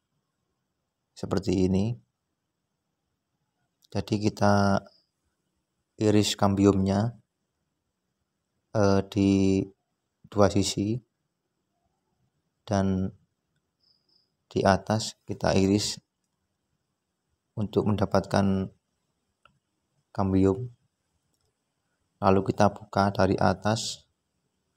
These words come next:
kita buka seperti ini, pelan-pelan. Dengan seperti ini sudah kita dapatkan kambiumnya ya. Lalu kita lanjut dengan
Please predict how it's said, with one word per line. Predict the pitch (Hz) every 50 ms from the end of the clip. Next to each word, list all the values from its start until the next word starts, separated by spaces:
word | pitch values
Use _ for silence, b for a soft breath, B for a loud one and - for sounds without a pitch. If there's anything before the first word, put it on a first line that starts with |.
| _ _ _ _ _ _ _ _ _ _ _ _ _ -
kita | 117 - 95 90 -
buka | - 95 92 - 98 95
seperti | - - 104 98 - - - - 95 95
ini, | 95 95 107 117 120 - _ _ _
pelan-pelan. | _ 92 92 95 95 - - 92 92 95 104 110 117 120 - _ _ _ _ _ _ _ _ _ _ _ _ _ _ _ _ _ _ _ _ _ _ _ _ _ _ _ _ _ _ _ _ _ _ _ _ _ _ _ _ _ _ _ _ _
Dengan | 104 98 95 92
seperti | 92 98 - - 95 90 95 90 90 98
ini | 104 110
sudah | 110 104 - - 92 90 87 - - _ _ _ _ _ _ _ _ _ _ _ _ _ _ _ _ _ _ _ _ _ _ _ _ _ _ _ _ _ _ _ _ _ -
kita | - 98 104
dapatkan | - 98 95 - 98 90 - - 98 95
kambiumnya | 95 95 92 92 95 95 92 95 101 98 92
ya. | 90 90 92 98 _ _ _ _ _ _ _ _ _ _ _ _ _ _ _ _ _ _ _ _ _ _ _ _ _ _ _ _ _ _ _ _ _ _ _ _ _ _ -
Lalu | 95 95 98 110 113 113
kita | 110 - - 95 - - 107
lanjut | 101 101 101 98 98 107 104 - - _ _ _ _ _ _ _ _ _ _ _ _ _ _ _ _ _ _ _ _ _ _ _ _ _ _ _ _ _ _ _ _ _ -
dengan | 104 101 98 98 98 98 95 98 95